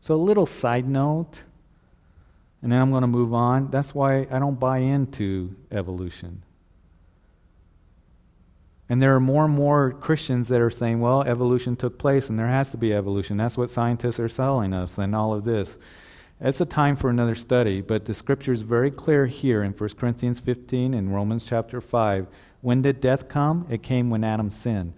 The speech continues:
You see, when God told Adam, "Don't eat of that tree. If you eat of that tree, you're gonna die." And, and I imagine Adam's kinda sitting there going, "What does that mean? 'Cause I've never seen death." He didn't know what it meant. Is when Adam sinned,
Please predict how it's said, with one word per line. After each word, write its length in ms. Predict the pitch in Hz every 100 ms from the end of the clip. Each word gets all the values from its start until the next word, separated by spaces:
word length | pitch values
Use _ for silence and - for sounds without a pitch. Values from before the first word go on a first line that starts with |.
| - -
You 100 | 127
see, 200 | 135 127
when 160 | 123
God 240 | 120 160 175
told 200 | 135 123
Adam, 360 | 120 110 101 -
"Don't 260 | 123 165
eat 140 | 156 160
of 100 | 131
that 220 | 120 -
tree. 320 | - 160 107 107
If 120 | 117
you 80 | 147
eat 120 | 214
of 80 | 143
that 160 | 120 120
tree, 180 | - 156
you're 100 | 123
gonna 220 | 131 113
die." 240 | 131 139
And, 160 | 123 113 - - -
and 100 | 143
I 40 |
imagine 320 | 175 143 139
Adam's 280 | 127 156 156
kinda 220 | 127 120
sitting 240 | 113 139 120
there 100 | 113
going, 320 | 117 113 113
"What 140 | 131
does 140 | 165 147
that 180 | 131 120
mean? 300 | 131 156 92
'Cause 160 | 110
I've 120 | 120
never 200 | 131 123
seen 320 | 117 131 139 107
death." 420 | 90 82 - - _ _ _ _ _ _ _ _ _ _ _ _ _
He 80 | -
didn't 120 | 143
know 100 | 139
what 140 | 127 113
it 80 | 110
meant. 460 | 123 123 - - - _ _ _ _ _ _ _ _ _ _ _ _ _ _ _ _ _ _ _
Is 120 | 120 117
when 160 | 131
Adam 300 | 135 135 131
sinned, 640 | 113 - 156 147 90 85